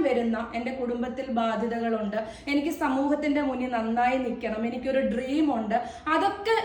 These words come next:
നേടണമെന്ന് ആഗ്രഹിക്കുന്നവർക്ക് ഏറ്റവും, ഏ, വലിയൊരു സാലറി, കേരളത്തിൽ ആരും കൊടുക്കാത്ത ഒരു സാലറിയിൽ ഈ പെൺകുട്ടികൾ സ്വന്തം കാലിൽ നിൽക്കാനായിട്ടുള്ള ഒരു ഓപ്പർച്യൂണിറ്റീസ്. അതിൻ്റെ അർത്ഥം എന്ന് പറഞ്ഞാൽ എൻ്റെ സ്റ്റാഫുകൾക്ക് മറ്റൊരിടത്തും കിട്ടാത്ത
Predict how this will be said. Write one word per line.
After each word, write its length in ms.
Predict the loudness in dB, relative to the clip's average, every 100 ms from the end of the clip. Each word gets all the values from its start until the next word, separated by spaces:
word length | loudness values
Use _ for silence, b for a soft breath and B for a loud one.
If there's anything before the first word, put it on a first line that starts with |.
| 0
നേടണമെന്ന് 720 | 0 2 4 6 6 6 4
ആഗ്രഹിക്കുന്നവർക്ക് 1000 | 2 2 0 -2 -2 -4 -2 -4 0 0 0 -2
ഏറ്റവും, 840 | -2 -4 -14 -20 -10 -2 0 0 -2 -6 B B B
ഏ, 120 | 4 6
വലിയൊരു 440 | 6 4 2 0
സാലറി, 480 | 0 -2 -2 -2 -4 -2
കേരളത്തിൽ 760 | 2 4 4 0 -2 -2 0
ആരും 320 | 2 2 2 0
കൊടുക്കാത്ത 600 | -2 -4 -2 -4 -2 -4 -6 -6
ഒരു 160 | -6 -4
സാലറിയിൽ 640 | -4 -4 -2 0 0 -2
ഈ 80 | -6
പെൺകുട്ടികൾ 600 | -6 -6 -4 -6 -2 0 0
സ്വന്തം 640 | -2 -2 2 4 4 4 2
കാലിൽ 300 | 2 2 0
നിൽക്കാനായിട്ടുള്ള 840 | 0 -4 -4 -4 -4 -6 -6 -2 -2 B B 2
ഒരു 160 | 6
ഓപ്പർച്യൂണിറ്റീസ്. 880 | 8 6 2 -6 -6 -8 -6 -8 -6 -4
അതിൻ്റെ 260 | -2 0
അർത്ഥം 280 | 0 -2 -8
എന്ന് 120 | -8
പറഞ്ഞാൽ 300 | -6 -4 -2 -2
എൻ്റെ 200 | -2 -4
സ്റ്റാഫുകൾക്ക് 720 | -4 -4 -4 -6 -6 -4 -6 B B -2
മറ്റൊരിടത്തും 640 | 0 0 0 2 2 2 0
കിട്ടാത്ത 440 | 0 -2 -2